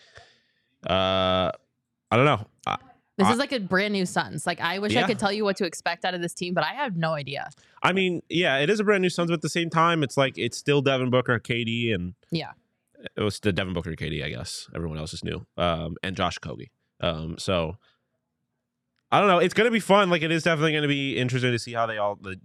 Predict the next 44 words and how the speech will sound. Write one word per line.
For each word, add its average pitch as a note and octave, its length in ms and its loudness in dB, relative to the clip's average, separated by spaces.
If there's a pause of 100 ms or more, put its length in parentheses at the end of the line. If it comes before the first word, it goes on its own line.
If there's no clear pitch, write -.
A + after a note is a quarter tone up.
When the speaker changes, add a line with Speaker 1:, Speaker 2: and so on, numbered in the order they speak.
Speaker 1:
all G2 140 4
gel, F#2+ 200 -2
because E2+ 180 -16
like F2 100 -6
you D#2+ 60 -16
said, E2 160 -10
it E2+ 80 -8
is F2 100 -10
a F2 60 -14
very D#2+ 180 -4
new D#2 120 -16
Suns D#2+ 300 -10
team. D2+ 220 -16
So, - 260 -8 (460)
um, - 300 -6 (180)
I'm, D3+ 320 0 (800)
it, A#2 140 2
it D3 280 2
is D3 140 0
weird D3 440 2
to E3 60 0
have D3+ 220 0
such - 240 -2
mu-, D#3 180 2
that, B2+ 340 0
that B2+ 160 2
much C#3 140 2
overhaul, C#3+ 420 4
but A#2+ 120 2
I'm G#2 100 2
excited D#2+ 320 -8
about D2 240 -14
it. - 80 -20 (260)
Speaker 2:
It's F#3 120 -2
a A#3+ 60 0
lot F3+ 200 2
of F3 80 -2
overhaul. D#3 460 2
It C3+ 140 0
makes F#3+ 240 -2
me D4 60 0
a D4+ 60 2
little C#4 160 2
nervy. A3+ 440 0